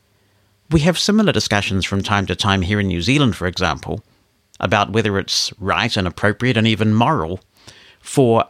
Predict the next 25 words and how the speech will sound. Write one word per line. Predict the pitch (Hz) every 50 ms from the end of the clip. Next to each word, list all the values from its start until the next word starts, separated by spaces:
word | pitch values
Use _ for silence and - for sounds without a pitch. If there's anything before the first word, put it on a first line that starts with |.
| _ -
a | 110 110 107 107 101
blind | 95 92 110 110 120 139 151 147 -
person | - 110 95 87 - - - 78 80
who | 87 98 87
has | - - 98 85 90
a | 85
sighted | - - 110 107 107 - - 101 98 95 95 -
spouse | - - - - 143 117 - - - - - - -
or | - 98 92 90 85 76 - _ _ _ _ _ _ _ _ _
a | 104
car | - - - 123 113 101 92 90 87 85 - - _ _ _
and | 101 95 90 87
a | 87
sighted | - 113 107 98 - 98 90
assistant | 87 - - 117 - - 110 98 92 - - -
who | 104 98
drives | 90 - 113 110 123 139 131 107 -
it | 65 65 - - - _ _ _ _ _ _ _ _ _ _ _ _ _ _ _
to | - 135
have | 117 127 120 101
access | 95 87 - - - 104 95 - -
to | - - 104 95 92 87 -
a | -
disability | 92 98 95 - 104 95 90 139 139 127 - 110 92
permit. | - - 113 98 - - - -